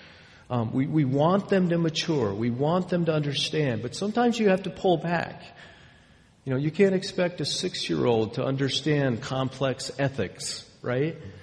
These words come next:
So you gotta give them what they can handle and just, just pray that they will grow and mature. And so Paul prays that God would fill the believers with the knowledge of his will, that they would be mature and be transformed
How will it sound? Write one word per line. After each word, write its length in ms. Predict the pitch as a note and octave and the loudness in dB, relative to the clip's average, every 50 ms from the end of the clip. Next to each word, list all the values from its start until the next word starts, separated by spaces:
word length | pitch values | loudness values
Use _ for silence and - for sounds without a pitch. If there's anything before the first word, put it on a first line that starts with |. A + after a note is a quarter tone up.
| - - - | -20 -20 -14
So 120 | - - D#3+ | -10 -8 -4
you 40 | |
gotta 220 | D#3 F3+ F3 F3+ E3+ | 0 2 2 2 4
give 160 | E3+ F#3+ F#3 | 4 4 4
them 160 | F#3 F3 E3 | 4 4 4
what 240 | D#3 D#3+ D#3 D#3+ D#3 | 4 4 4 4 2
they 100 | D#3 C#3 | 0 0
can 180 | C#3 C#3+ C#3 C3 | 2 0 -2 -2
handle 600 | B2+ C3 C3 C#3 C#3 C#3 A#2 A2 F#2+ E2 F2+ G2 | -2 -2 0 0 0 0 0 -2 -2 -4 -4 -6
and 100 | A2 G#2 | -8 -6
just, 220 | B2+ C3 - - - - - - - - - - - - - - - | -6 -8 -8 -8 -12 -18 -20 -20 -20 -20 -20 -20 -20 -20 -20 -10 -6
just 260 | - D3 - - - | -4 -4 -4 -6 -8
pray 440 | - - F3 F3 E3+ E3 D#3 C#3+ B2+ | -4 0 4 6 6 6 6 6 4
that 180 | A#2 A2 - | 2 0 -2
they 100 | C3 B2+ | -2 -2
will 140 | B2+ B2+ B2 | -2 -2 -2
grow 480 | A2 A2 A#2+ A#2 A#2+ B2 B2+ C3 C3 B2+ | -2 0 0 2 2 2 2 2 2 2
and 100 | A2+ A2+ | 0 0
mature. 380 | A2+ A2 - - A#2+ G#2 F#2+ | -2 -2 -2 -2 0 0 0
And 100 | F2 F2 | -2 -2
so 140 | - - B2+ | 0 0 0
Paul 400 | B2 - F#3+ F#3+ G3 F#3+ - - - - | 2 4 4 4 4 4 0 -4 -8 -4
prays 640 | - F#3 F#3+ F#3 F3+ D3+ A#2 A2 A#2 C3 B2+ - - - - - - - - - - | 0 2 4 6 6 6 6 4 2 0 -2 -4 -6 -10 -14 -18 -20 -20 -20 -14 -6
that 120 | - C3 B2+ | -4 -2 0
God 400 | B2+ C#3 C3+ C#3+ D#3 E3+ D#3+ D3+ | 2 2 4 4 4 2 2 2
would 140 | C#3+ C3+ - | 0 0 -2
fill 360 | - - - F3 F#3 G3 G3 | -4 -4 0 2 2 4 4
the 100 | G3+ G3 | 4 4
believers 640 | F#3 F3+ D#3 C3+ B2 A#2+ A2+ A#2 A#2+ B2 B2 - - | 4 4 4 4 4 4 2 2 0 0 0 -2 -4
with 140 | A#2+ A2+ | -2 -2
the 60 | - A#2+ | 0 0
knowledge 480 | A#2+ B2+ B2+ C3+ D3 D#3+ E3 D3+ D#3 | 0 2 0 2 2 2 2 2 2
of 100 | E3 D#3+ | 0 0
his 180 | D3+ D#3+ D3+ A2+ | 0 0 -2 -2
will, 340 | G#2 G#2+ G#2 G2+ G2+ A2 A2 | 0 0 2 2 2 0 0
that 140 | A2+ A2+ | -2 -2
they 140 | - D3+ D3+ | 0 0 2
would 240 | E3+ F3 E3+ D3+ D3 | 2 2 0 0 -2
be 140 | E3 D#3+ D3+ | -2 -2 0
mature 840 | C#3 C3 B2+ - - - - F#3+ F3+ D#3 A#2+ G#2 G2+ G#2+ A2+ A#2 A2+ - - - - - - - | 0 -2 -2 -4 -4 -2 0 2 4 4 4 4 2 0 0 -2 -4 -8 -16 -18 -20 -16 -8 -4
and 160 | B2+ B2 A2+ | -2 0 0
be 120 | B2 A#2+ | 0 -2
transformed 1000 | A#2 - - - C#3+ C#3 C3+ C3 B2 - - - - A#2+ G#2+ F#2+ E2+ D#2+ E2 F2 | -2 -4 -2 0 0 2 2 0 -2 -4 -4 -2 -2 0 0 0 -2 -4 -6 -12